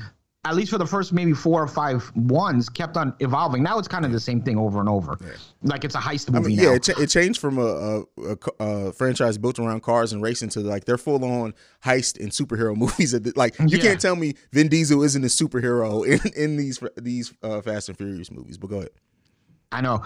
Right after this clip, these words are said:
Speaker 1: No, but yeah, so I think you have to have some blo-, at least two blockbuster names to work around
Speaker 2: Mm-hmm.
Speaker 1: in order to build a franchise, unless if it's, like, a horror franchise, in which case you
Speaker 2: True.
Speaker 1: just need your main vic-, uh, your main villain to be someone that's connected with the audience, and that's all you need for a franchise
Speaker 2: That is
Speaker 1: there.
Speaker 2: true.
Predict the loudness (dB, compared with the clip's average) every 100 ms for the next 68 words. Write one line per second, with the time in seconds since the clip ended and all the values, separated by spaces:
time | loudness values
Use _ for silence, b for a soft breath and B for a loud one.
0 | -2 0 2 2 0 -2 -4 -4 -2 0
1 | 2 2 0 -4 -4 -4 -2 -2 0 0
2 | 0 0 0 0 0 -4 -2 2 2 2
3 | 0 -2 0 0 2 2 0 2 2 2
4 | 0 2 0 -2 -4 -10 -4 -2 0 0
5 | 0 0 0 -2 -4 -4 -4 -2 0 0
6 | -2 -2 -4 -2 0 2 4 4 4 0
7 | -4 -10 -8 -6 -4 -4 -4 -4 -8 B
8 | B -4 0 0 0 -2 0 0 0 2
9 | 2 4 4 4 2 2 0 0 2 2
10 | 2 4 4 2 2 2 2 0 0 2
11 | 2 0 B B B -6 0 2 2 4
12 | 4 2 0 -4 -10 -4 0 0 -2 -2
13 | 0 0 2 2 2 0 0 0 0 -2
14 | -2 2 2 2 -2 -2 -2 -2 -2 -2
15 | -2 -4 -6 -12